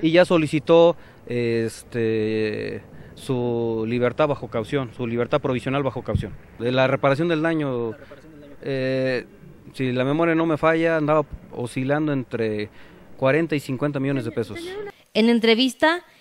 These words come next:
Speaker 2: el encargado de la seguridad pública del estado dijo que el exsecretario de Finanzas continúa hospitalizado,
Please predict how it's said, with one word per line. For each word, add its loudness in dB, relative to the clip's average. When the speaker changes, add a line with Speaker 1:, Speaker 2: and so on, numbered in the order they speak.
Speaker 2:
el 0
encargado 4
de 6
la 4
seguridad 4
pública 0
del 2
estado 0
dijo 2
que 0
el 2
exsecretario 0
de 4
Finanzas 0
continúa -2
hospitalizado, 0